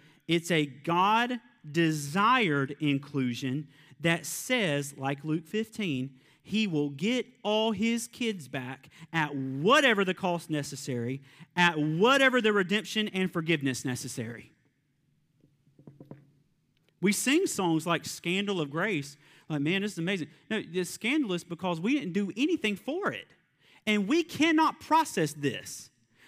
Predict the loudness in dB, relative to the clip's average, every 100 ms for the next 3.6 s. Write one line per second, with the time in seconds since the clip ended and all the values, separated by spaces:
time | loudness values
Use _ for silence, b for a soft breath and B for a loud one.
0 | b 0 0 0 4 4 6 2 4 0
1 | 2 0 2 0 0 -2 0 2 2 2
2 | 2 2 2 -2 -2 0 2 2 2 2
3 | 2 2 0 -2 -8